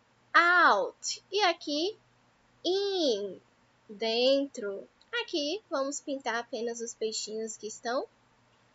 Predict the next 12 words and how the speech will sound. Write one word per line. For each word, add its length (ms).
dentro. 1900
Então, 160
vamos 220
pintar 440
apenas 320
o 80
pe-, 260
esses 300
de 120
cima 260
vão 160
pintar 560